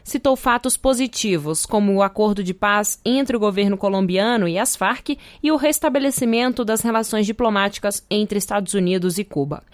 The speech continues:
Ele falou ainda em problemas globais, como xenofobia, terrorismo,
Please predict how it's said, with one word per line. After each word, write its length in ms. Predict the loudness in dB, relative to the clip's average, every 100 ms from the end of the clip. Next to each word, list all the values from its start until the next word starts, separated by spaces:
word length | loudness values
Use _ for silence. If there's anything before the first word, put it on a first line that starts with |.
| -4
Ele 160 | 0 2
falou 280 | 2 4
ainda 460 | 4 4 4 4 2
em 140 | 0 2
problemas 520 | 2 2 2 2 0
globais, 600 | 0 2 2 2 0 -2
como 260 | -2 0 0
xenofobia, 680 | 0 -4 -2 -4 0 0 -2 -6 -4
terrorismo, 720 | 0 2 2 2 0 0 -2